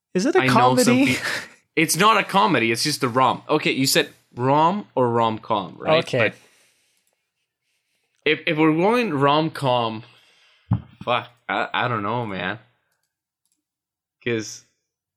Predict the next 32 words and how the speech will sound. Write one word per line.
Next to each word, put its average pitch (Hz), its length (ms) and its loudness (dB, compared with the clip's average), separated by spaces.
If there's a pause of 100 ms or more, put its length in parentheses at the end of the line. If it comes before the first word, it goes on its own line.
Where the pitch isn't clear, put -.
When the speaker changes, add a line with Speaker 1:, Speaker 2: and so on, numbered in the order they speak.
(300)
Speaker 2:
all 120 200 -2
that 139 100 2
I 131 60 -2
can 123 180 -8
think 120 240 -6
off 117 160 -6
the 107 80 -16
top 113 260 -4
of 113 140 -6
my 104 80 -6
head 104 240 -6
is 104 160 -8 (100)
ecchi, 104 520 -4
and 104 120 -8
that's 110 220 -8
not 110 220 -4
gonna 104 160 -6
bring 104 320 -6
anyone 98 480 -6
in. 92 260 -6 (1300)
<laughs> 233 1700 -2
Unfortunately. 120 1000 -2 (1040)
Um, 139 420 2
oh, 220 320 6
no, 180 160 4
yes, 151 380 0 (100)
yes. 160 320 0 (220)
Just 156 200 -2
kidding, 147 300 -2
just 135 200 -2
kidding. 120 340 -2
Rom-com, 135 500 -2